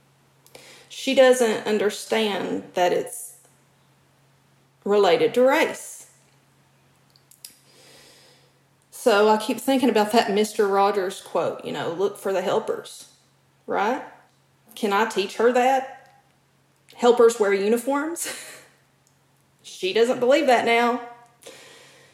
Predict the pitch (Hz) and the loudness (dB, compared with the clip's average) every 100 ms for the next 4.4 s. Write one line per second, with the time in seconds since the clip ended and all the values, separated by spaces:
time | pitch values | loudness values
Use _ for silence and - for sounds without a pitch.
0 | _ - 185 208 190 202 208 196 208 220 | _ -12 -8 -2 -2 -2 -4 -4 -4 -4
1 | 214 - 208 214 190 196 196 - 202 - | -6 -6 -8 -6 -6 -4 -4 -2 -4 -4
2 | - - - - _ _ _ _ _ _ | -8 -10 -14 -20 _ _ _ _ _ _
3 | _ _ _ _ _ - 208 208 202 202 | _ _ _ _ _ -8 -4 -2 -4 -6
4 | 202 196 180 | -6 -8 -12